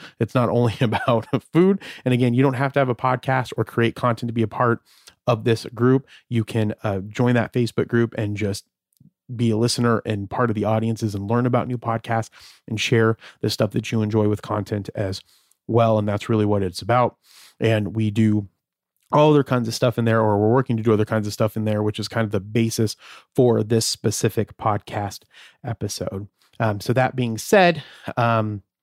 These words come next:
I think that, uh, I don't know, do I have anything else that I want to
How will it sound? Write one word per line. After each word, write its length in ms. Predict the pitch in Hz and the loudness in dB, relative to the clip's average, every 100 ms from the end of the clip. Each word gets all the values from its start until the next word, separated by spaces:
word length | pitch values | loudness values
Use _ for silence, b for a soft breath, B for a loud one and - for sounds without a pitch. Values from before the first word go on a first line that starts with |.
| _ _ _ _ _ - | _ _ _ _ _ 0
I 200 | 120 117 | 2 2
think 240 | - 165 | 0 -2
that, 260 | 165 151 - | 0 0 2
uh, 260 | 151 151 139 | 2 2 0
I 80 | 135 | -2
don't 160 | 175 | -2
know, 140 | 190 175 | 0 0
do 160 | 139 | 0
I 40 | 131 | 0
have 180 | 147 160 | 0 0
anything 280 | 151 156 | -2 0
else 160 | 156 147 | 0 0
that 100 | 151 | 0
I 80 | 151 | 2
want 300 | 147 147 143 | 2 -2 0
to 340 | 156 147 143 | 0 0 -2